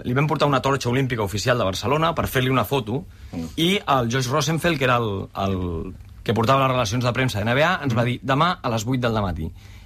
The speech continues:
Speaker 1: I el Magic Johnson va arribar amb una cara de mala hòstia, però que no t'ho pots imaginar.
Speaker 2: <laughs>
Speaker 1: Clar, les lleganyes posades. A la que vam treure la càmera i li vam donar l'antorxa, sonrisa profident que li arribava a les orelles.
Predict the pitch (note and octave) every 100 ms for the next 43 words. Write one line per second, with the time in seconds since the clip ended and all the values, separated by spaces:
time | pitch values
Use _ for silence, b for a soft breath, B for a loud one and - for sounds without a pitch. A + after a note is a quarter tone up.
0 | B C3+ C3+ D#3 F#3+ D#3 D#3 D#3+ C#3+ C3
1 | A#2 - A#2 C3+ F3 C3+ A2 G#2 A#2 B2+
2 | E3+ F#3 B2 F2 - - - D3 D3+ D3+
3 | D3 D#3+ F#3 F3 E3 C#3+ C#3+ E3 E3 G2
4 | D2+ - B2+ - G#3 - C#3+ C#3+ D3 D3
5 | F3+ E3+ - B2+ A#2+ A#2+ F#2 D#2+ - D#3+
6 | D#3 C#3+ D#3 G#3+ C3+ C3+ A#2 F#2+ F2+ D#2+
7 | C2+ A#1+ - C#3+ C#3 D#3 F#3 C#3 F#2+ D#2+
8 | D#2+ F2 - - B B - - D#3 E3
9 | G3 G#3 F#3+ D3 D3+ F3+ D3+ D3+ C3 C3+
10 | G3 E3 A2+ C#3 F#3+ -